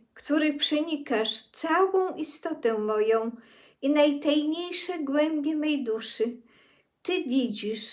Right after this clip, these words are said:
że Ciebie jednego pragnę i jedynie spełnienia Twojej świętej woli, nie zważając na żadne trudności, ani cierpienia, ani upokorzenia,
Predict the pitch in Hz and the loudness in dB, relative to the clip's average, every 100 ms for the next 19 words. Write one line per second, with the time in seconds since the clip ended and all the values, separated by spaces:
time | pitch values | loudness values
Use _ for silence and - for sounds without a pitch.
0 | - _ _ _ _ - 302 294 302 269 | -16 _ _ _ _ 0 0 2 0 0
1 | 233 220 214 226 226 220 226 262 247 240 | 0 2 2 2 0 0 -2 2 2 2
2 | 233 247 254 254 - _ _ _ 262 269 | 2 0 0 -6 -14 _ _ _ -2 4
3 | 294 269 349 349 339 - - 285 277 302 | 4 2 -2 -4 -4 -6 2 2 4 0
4 | 330 311 277 285 - 269 311 320 330 339 | 0 0 0 -2 -6 -2 -2 -2 -6 -4
5 | - - 277 285 285 294 285 208 226 220 | -8 -4 -2 -2 -2 -2 0 2 2 2
6 | 240 254 - - - - 262 285 277 285 | 0 -4 -12 -20 -20 -4 2 4 6 6
7 | 277 254 226 220 214 - 262 262 285 311 | 8 6 4 2 -4 -2 2 2 4 2
8 | 294 294 285 285 254 226 240 247 247 - | 2 0 0 -2 -6 -4 0 0 0 -4
9 | - 254 247 254 240 240 226 220 - 254 | -2 0 0 0 0 2 0 0 -4 -2
10 | 254 240 240 247 - - - - 330 330 | 0 0 -2 -4 -14 -20 -10 0 0 2
11 | 302 285 277 269 240 247 247 254 247 247 | 2 4 2 4 2 4 4 4 2 2
12 | 254 | 0